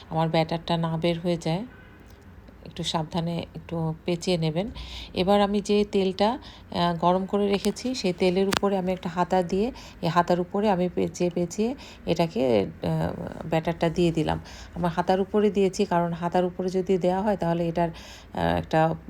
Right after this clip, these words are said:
মানে, সুন্দর একটা গোল রাউন্ড শেপ হয়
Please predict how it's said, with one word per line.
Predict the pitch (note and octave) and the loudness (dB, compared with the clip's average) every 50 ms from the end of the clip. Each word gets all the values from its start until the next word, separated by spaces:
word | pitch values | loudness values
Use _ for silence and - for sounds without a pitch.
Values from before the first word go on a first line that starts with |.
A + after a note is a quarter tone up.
| - E3 E3 - - - - | -12 -12 -12 -14 -14 -12 -8
মানে, | E3+ D#3 D#3 | -6 -6 -6
সুন্দর | D#3 - - F3+ F3 F#3 F#3+ F3+ | -6 -6 -6 -2 0 2 4 4
একটা | F3+ F3 - - F3 | 2 2 0 -4 -4
গোল | E3 E3 - F3+ F#3+ G3 G3 G3 | -4 -2 0 0 2 2 0 -2
রাউন্ড | - - F3 D#3+ E3+ F3 F#3 F3+ | -2 0 0 2 2 0 0 -2
শেপ | - - F#3 F3+ F3 F3+ - | -2 0 0 0 0 -2 -4
হয় | F#3 F3 G#3+ | -4 -4 -4